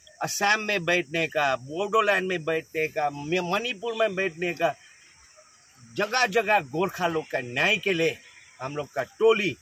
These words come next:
आज इम्फाल मणिपुर जा रहा है। आप लोग को शुभ संदेश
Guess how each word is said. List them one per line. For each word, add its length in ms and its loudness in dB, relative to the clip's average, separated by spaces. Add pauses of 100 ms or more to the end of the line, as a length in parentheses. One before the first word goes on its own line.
(520)
आज 280 -6 (140)
इम्फाल 520 2 (520)
मणिपुर 480 -4
जा 160 0
रहा 120 2
है। 240 0 (760)
आप 180 -4
लोग 120 -8
को 220 -10
शुभ 240 -4
संदेश 760 2